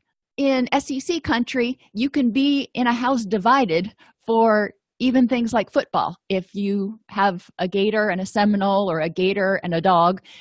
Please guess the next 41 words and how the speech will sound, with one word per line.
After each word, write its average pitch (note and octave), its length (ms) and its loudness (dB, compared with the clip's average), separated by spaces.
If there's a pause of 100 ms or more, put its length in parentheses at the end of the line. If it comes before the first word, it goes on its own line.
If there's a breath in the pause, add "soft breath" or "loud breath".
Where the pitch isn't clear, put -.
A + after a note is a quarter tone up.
(200 loud breath)
in G#3+ 100 0
the G3 60 2
same F3+ 280 0
house. F3 440 -2 (420 loud breath)
So B3 380 2
it's - 160 -4
important E4 760 -6
to - 240 -6
take - 220 -8
a D#4 60 -4
look D4 320 -4 (100)
at B3 540 -2 (440)
how C4+ 400 0
open-mindedness G#3+ 1120 -2 (200)
can A3 140 -2
help G3 300 -2
us. - 300 -12 (100)
You A3+ 80 -8
know, G3 120 -6 (300 loud breath)
yes, B3 580 -4 (460)
I A#3+ 120 2
love B3+ 520 2 (240)
the G3 140 0
University A3+ 480 2
of G#3 100 -2
Florida. G#3 400 0
I F3 140 -2
went F#3+ 220 -2
there A3+ 120 2
for F3 140 0
a F3 100 4
whole F3+ 200 4
lot G3+ 200 4
of F#3+ 60 0
years, G3+ 400 0 (300 loud breath)
so A#3 580 4 (160)
it A#3+ 100 2
was A#3 140 0
good B3+ 300 -4
to B3 100 -4
me. D#3+ 220 -10